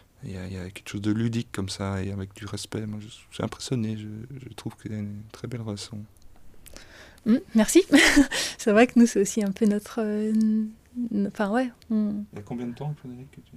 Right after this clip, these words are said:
Speaker 2: Ça fait sept ans, ouais, qu'on
Speaker 1: Mm.
Speaker 2: s'est rencontrés. Il y a une, un éloignement de huit, neuf mois, il y a, euh, quelques années déjà. Mais une,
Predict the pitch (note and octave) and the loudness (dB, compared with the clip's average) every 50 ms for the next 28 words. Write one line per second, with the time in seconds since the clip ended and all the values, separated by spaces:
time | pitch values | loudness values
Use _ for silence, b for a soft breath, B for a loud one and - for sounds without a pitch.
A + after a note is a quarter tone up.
0 | - - - - - - - A3+ - - A#3 A3+ A3+ A3+ A3 A3 A3+ A3+ A3+ A3+ | -20 -20 -20 -20 -12 -6 -6 -4 2 4 4 6 6 6 4 4 4 2 2 2
1 | A3+ A3 A3 G3+ - - - - - - C4+ C4+ - B3 A#3+ - - _ - A3+ | 0 0 -2 -4 -6 -12 -12 -6 0 0 0 0 0 -2 -2 -4 -6 _ -4 -4
2 | A3+ - - A3+ G3+ - A#3+ G#3+ A3 A3+ - - - G#3 - B3+ C4 C#4+ C#4 A3+ | -4 -4 -6 -8 -8 -6 -4 -2 -2 -2 -2 -2 -4 -4 -2 -2 0 2 4 4
3 | G#3 G#3 G#3 G#3 - - _ _ _ - G#3+ G#3 G#3 G3+ G3+ G3+ G3+ G#3 G#3 G3+ | 6 6 4 4 2 -2 _ _ _ -2 0 2 2 2 2 0 0 0 2 4
4 | G3+ G#3 G#3+ G#3+ G#3+ G#3 G#3+ G#3 G#3 G#3+ G#3+ G#3 G#3+ G3+ G3+ G3+ G3+ G3 G3 G3 | 4 4 4 4 6 6 6 6 6 6 4 4 2 2 0 0 -2 -2 -4 -6
5 | G#3 _ _ _ _ - - _ _ _ _ - A3+ A3 - A3 A3 G#3+ - - | -10 _ _ _ _ -20 -20 _ _ _ _ -6 -6 -2 2 2 2 2 2 2
6 | A#3 B3 B3+ B3+ - - _ - A#3 A3 - _ _ - - _ _ - A3 G#3+ | 4 4 4 2 0 -8 _ -8 -8 -8 -8 _ _ -20 -20 _ _ -12 -10 -8
7 | G#3+ G3+ G3 - - _ _ _ _ _ - A3+ G#3+ - - A3 G#3 G#3+ G#3+ A#3 | -8 -8 -8 -12 -18 _ _ _ _ _ -4 -4 -2 -2 0 0 2 4 4 4
8 | B3+ A3+ B3+ A#3+ - C#4+ D4+ - B B B B B B B B B B B B | 4 2 0 -2 -2 -4 -6 -8 B B B B B B B B B B B B
9 | B B B _ - A3 G#3+ G3+ G3 G3 F#3+ | B B B _ 0 2 2 4 4 2 0